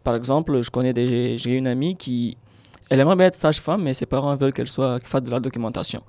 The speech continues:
Donc imagine quelqu'un qui, qui travaille dans un, dans un système qui lui plaît pas,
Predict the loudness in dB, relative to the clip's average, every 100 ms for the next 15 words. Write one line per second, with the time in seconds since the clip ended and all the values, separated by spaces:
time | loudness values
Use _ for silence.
0 | -20 -20 -16 -4 -2 0 2 2 2 0
1 | 0 -2 -2 -6 -6 -6 -8 -12 -10 -4
2 | 0 2 0 -2 -2 -2 -4 -4 -4 -4
3 | -2 -4 -4 -4 -2 -2 -2